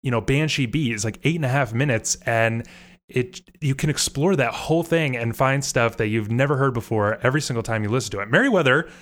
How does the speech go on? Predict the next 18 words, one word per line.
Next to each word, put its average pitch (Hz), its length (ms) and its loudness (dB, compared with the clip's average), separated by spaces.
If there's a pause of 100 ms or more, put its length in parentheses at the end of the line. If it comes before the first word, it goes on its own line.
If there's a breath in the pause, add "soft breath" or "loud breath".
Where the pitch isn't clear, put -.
(400 loud breath)
you 160 180 0
know, 151 280 -2 (340)
you 147 80 -2
guys 202 160 2
talk 214 80 4
about 190 140 4
it 151 40 2
like 143 120 2
it's 123 140 -2
a - 40 -6
positive, 180 400 2
but 139 160 0
I 135 140 0
think 208 160 2
this 208 100 0
is 139 100 -2
what 139 140 2
was 117 380 -2